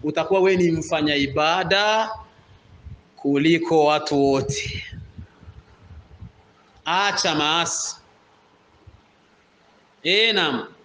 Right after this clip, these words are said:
Acha mzee. Kuna mtu ni mswalihina mzuri, lakini mzinifu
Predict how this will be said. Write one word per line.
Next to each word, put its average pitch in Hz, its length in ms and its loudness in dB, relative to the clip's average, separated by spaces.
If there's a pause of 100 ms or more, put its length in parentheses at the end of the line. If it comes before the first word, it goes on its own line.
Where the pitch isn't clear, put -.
(560)
Acha 233 440 0
mzee. 135 360 -4 (1160)
Kuna 160 180 0
mtu 202 180 -2
ni 185 80 0
mswalihina 170 500 0
mzuri, 196 420 0
lakini 202 360 0
mzinifu 220 1200 2